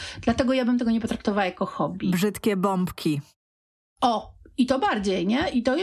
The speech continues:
Speaker 1: to bardziej, bo na to poświęcam czas, to, w to angażuję siebie i innych ludzi. Jestem gotowa, będąc w jakimś miejscu, pójść, poszukać sklepu z bombkami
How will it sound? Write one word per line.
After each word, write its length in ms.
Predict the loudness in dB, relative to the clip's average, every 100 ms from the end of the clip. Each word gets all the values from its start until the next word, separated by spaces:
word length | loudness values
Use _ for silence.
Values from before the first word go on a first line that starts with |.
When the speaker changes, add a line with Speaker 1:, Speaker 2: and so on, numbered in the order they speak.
| 0
Speaker 1:
to 100 | 2
bardziej, 380 | 2 0 0 -2
bo 100 | 0
na 120 | 0
to 100 | 0
poświęcam 640 | -2 0 0 2 2 0 0
czas, 560 | 0 0 0 0 -4 -8 -14 -14 -4
to, 360 | 0 0 0 -4
w 60 | 0
to 120 | 2
angażuję 440 | 2 2 2 2
siebie 320 | 2 2 2 2
i 40 |
innych 320 | 2 0 2
ludzi. 340 | 2 2 2 0
Jestem 320 | 2 2 2
gotowa, 420 | 2 0 2 2
będąc 380 | 2 2 2 2
w 20 |
jakimś 380 | 0 2 0 2
miejscu, 400 | 2 2 0 -2
pójść, 260 | 2 0
poszukać 400 | 0 -2 0 -2
sklepu 300 | 0 -2 0
z 40 | 0
bombkami 540 | 2 0 0 2 2